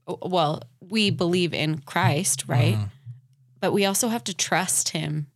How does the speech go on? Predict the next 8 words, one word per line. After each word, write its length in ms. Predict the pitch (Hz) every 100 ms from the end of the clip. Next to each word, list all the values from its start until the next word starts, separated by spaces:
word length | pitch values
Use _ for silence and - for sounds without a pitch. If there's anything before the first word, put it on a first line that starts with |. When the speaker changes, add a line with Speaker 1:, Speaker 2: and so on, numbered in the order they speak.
| _
Speaker 1:
that 100 | 175
he's 280 | 170 175 160
going 320 | - 160 151 156
to 140 | -
actually 640 | 151 - - 160 151 147 147 _ _
help 440 | - 165 151 - - - _ _ _ _
us. 460 | - - 160 - - _
Speaker 2:
Yeah. 220 | 135 139